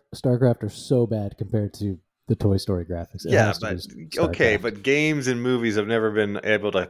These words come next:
Speaker 2: be on par with each other with graphics.
Speaker 1: The opening cinematic for World of Warcraft is still
Speaker 2: Okay, but it's
Speaker 1: and
Speaker 2: a
Speaker 1: that came out in
Speaker 2: cinematic.
Speaker 1: two thousand four. That,
Speaker 2: Okay.
Speaker 1: okay, all right. Hold
Speaker 2: Okay,
Speaker 1: on. Look
Speaker 2: what,
Speaker 1: it up.
Speaker 2: okay,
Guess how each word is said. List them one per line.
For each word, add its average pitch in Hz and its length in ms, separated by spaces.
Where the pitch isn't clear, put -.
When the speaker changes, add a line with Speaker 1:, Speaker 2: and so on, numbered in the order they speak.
Speaker 2:
be 107 160
on 98 220
par 110 340
with 101 160
each 95 180
other 95 420
with 95 300
graphics. 101 800
Speaker 1:
The 131 120
opening 156 320
cinematic 127 500
for 113 100
World 110 180
of 95 80
Warcraft 101 400
is 107 200
still 123 520
Speaker 2:
Okay, 127 240
but 107 80
it's 117 100
Speaker 1:
and 117 80
Speaker 2:
a 123 40
Speaker 1:
that 123 80
came 151 160
out 135 40
in 120 60
Speaker 2:
cinematic. 160 200
Speaker 1:
two 131 60
thousand 107 240
four. 120 360
That, - 180
Speaker 2:
Okay. 123 280
Speaker 1:
okay, 95 200
all 110 100
right. 95 140
Hold 135 140
Speaker 2:
Okay, 98 100
Speaker 1:
on. 78 60
Look 87 80
Speaker 2:
what, 147 140
Speaker 1:
it 104 60
up. - 80
Speaker 2:
okay, 107 180